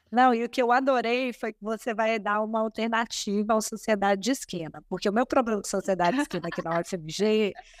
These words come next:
é que os alunos leem e eles acham que vão fazer uma sociedade da esquina, entendeu? Então,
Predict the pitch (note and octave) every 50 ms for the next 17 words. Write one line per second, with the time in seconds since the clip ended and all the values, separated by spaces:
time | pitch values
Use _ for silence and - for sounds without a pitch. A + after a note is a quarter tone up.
0 | - - - G3 - A#3+ A3+ G3 A#3+ A3 A3 A3+ A#3 B3+ C4+ D4 D4+ A3+ A3+ G#3
1 | G3+ G#3 A3+ A#3+ B3 A#3 G#3+ F#3 F3 F3 F#3 G#3 G#3 G3+ B3 A3+ A#3+ G#3+ A3+ -
2 | - B3+ - _ - - _ - D#4 F4 B3 C4 B3 B3+ C4 D4+ D4+ - D#4+ D4
3 | - D#4+ D4 C4+ A#3 A#3 A#3+ A#3 A3 A#3+ C4 F4+ - - - A4 G4+ E4+ D#4+ C#4+
4 | A#3+ F#3+ E3+ D#3+ D#3+ - - E3+ E3+ E3+ A#3 A#3 G#3 E3+ E3 E3+ F3+ - - _
5 | _ - - - - _ - B3+ A3 - - A#3+ A#3 A#3+ C4 C4+ C4 A#3 G3+ F#3+